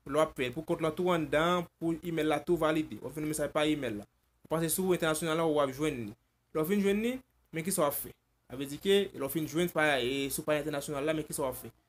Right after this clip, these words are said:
Bon, aplikasyon, m pral ba ou, lò, sa ou, ou, ou pa ka pase sou li paske yon sistèm de sekirite ki vreman, e, bon, lò klike sou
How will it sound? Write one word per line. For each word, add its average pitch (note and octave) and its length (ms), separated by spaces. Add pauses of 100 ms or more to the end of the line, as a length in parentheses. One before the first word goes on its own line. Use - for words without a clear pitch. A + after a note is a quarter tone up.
(140)
Bon, D#3 140
aplikasyon, G#3+ 560 (280)
m C#3+ 60
pral D3+ 240
ba D3 240
ou, - 160
lò, D#3+ 140 (100)
sa G3 220
ou, F3 100
ou, D#3+ 160
ou D#3 60
pa E3 160
ka F3 100
pase F3 220
sou F3+ 120
li F3+ 80
paske D#3+ 280
yon D#3 140
sistèm D#3+ 220
de D#3 80
sekirite D#3+ 520 (420)
ki F3 240
vreman, F3+ 480 (240)
e, D3 320
bon, D3 220 (180)
lò D#3 80
klike G3 240
sou F#3 300